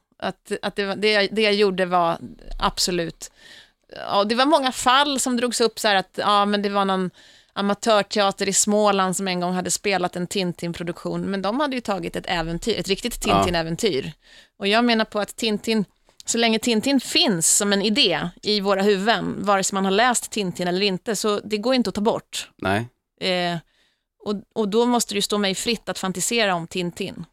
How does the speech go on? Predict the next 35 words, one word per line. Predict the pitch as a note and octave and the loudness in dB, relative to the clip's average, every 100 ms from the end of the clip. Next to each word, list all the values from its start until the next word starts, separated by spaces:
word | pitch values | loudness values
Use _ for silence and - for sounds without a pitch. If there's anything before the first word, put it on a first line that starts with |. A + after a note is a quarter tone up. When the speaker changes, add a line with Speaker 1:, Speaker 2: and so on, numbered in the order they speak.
| _ _ _ - | _ _ _ -4
Speaker 2:
Ja, | G#2 A#2+ C3+ | -2 -2 -2
jag | - | -2
kan | B2+ B2 | 0 2
tänka | B2 C#3 | 4 4
mig | D#3 | 4
för | F#2+ | 4
sig | F#2 | 0
att | E2+ | 2
de | G#2+ A2 | 2 2
hade | F2 E2+ | 2 0
haft | E2 - | -2 -4
andra | D2+ E2 E2 | -4 -2 -4
åsikter | E2+ G2+ - | -4 -6 -6
om | D#2 | -4
det, | C#2 | -4
om | C2+ D#2 | -4 -6
det | |
hade | D2+ D2 | -6 -6
varit | D#2+ - | -6 -6
en | D#2 D#2 | -6 -4
större | - F#2+ F2+ D#2+ | 0 0 0 -2
produktion | E2+ D#2+ G#2 E2 D#2+ | -4 -4 -2 -2 -2
eller | D2 | -4
sådär, | D#2 C#2+ B1 - | -4 -4 -6 -8
om | E2+ | -6
det | D2 | -6
hade | D#2 | -6
liksom | D#2 D#2 C#2+ | -6 -8 -8
satts | E2 - | -10 -8
upp, | E2 _ | -12 _
eh, | E2 D#2+ D2 D2 C2+ | -10 -8 -8 -10 -10
i | E2 | -8
Globen | F2+ G2+ D#2 D2 D2 | -4 -2 -4 -8 -10
eller | D2+ D2+ | -10 -10
på, | D#2 D2 C#2+ | -10 -8 -6